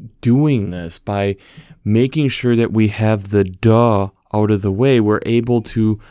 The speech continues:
see these different things. But also, with the flip side of the coin,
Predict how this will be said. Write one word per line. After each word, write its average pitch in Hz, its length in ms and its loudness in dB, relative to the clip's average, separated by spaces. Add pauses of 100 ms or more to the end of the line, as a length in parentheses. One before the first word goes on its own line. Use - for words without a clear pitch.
(300)
see 131 800 2 (100)
these 117 340 2
different 107 400 -2
things. - 480 -8 (180)
But - 180 0
also, 135 560 0
with 110 220 2
the 113 80 2
flip - 300 -2
side 123 260 2
of 113 60 2
the 104 120 2
coin, 131 580 0